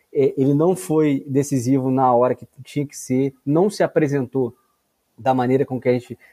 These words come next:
acha que tem que ser um qua-, um Q B pra levar a franquia à frente, e acho que vai ficar no, no, no hot seat aí a temporada que vem,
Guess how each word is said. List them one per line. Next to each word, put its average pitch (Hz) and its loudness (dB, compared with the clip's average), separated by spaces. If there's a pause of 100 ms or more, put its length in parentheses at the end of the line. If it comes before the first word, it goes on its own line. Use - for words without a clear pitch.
(160)
acha 135 0 (180)
que 135 -4
tem 160 2
que - -6
ser 147 2
um 131 -2
qua-, 131 0
um 131 -2
Q 123 0
B 127 2
pra 127 0
levar 127 2
a 127 2
franquia 123 -2 (440)
à 127 2
frente, 165 0 (220)
e 156 4
acho 120 0
que 147 2
vai 139 0
ficar 131 0
no, 143 -2
no, 135 -2
no 123 -2
hot 135 0
seat 139 -2
aí 131 2
a 135 0
temporada 131 0
que 135 -8
vem, 120 0